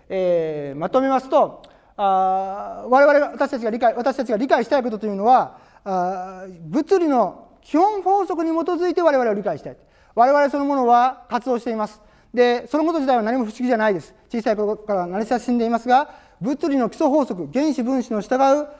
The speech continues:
方-、方程式、あるいは、まあ、量子力、もし、えー、ご存じであれば量子力、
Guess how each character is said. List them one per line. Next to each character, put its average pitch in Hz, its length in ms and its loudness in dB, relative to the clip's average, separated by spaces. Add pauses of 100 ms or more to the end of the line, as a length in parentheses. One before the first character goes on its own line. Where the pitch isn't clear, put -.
(140)
方-、 247 260 0
方 247 220 0
程 262 220 0
式、 196 200 -8
あ 214 60 2
る 302 60 -2
い - 40 -2
は、 247 160 4
ま 220 140 -2
あ、 208 40 -4
量 226 140 0
子 277 100 -6
力、 220 160 -2
も 240 80 -4
し、 240 240 -6
え 202 260 0
ー、 202 60 -14
ご 196 120 -2
存 - 20 -2
じ 202 60 -2
で 208 60 2
あ - 20 2
れ - 40 0
ば 180 60 2
量 208 120 2
子 240 120 -4
力、 254 260 2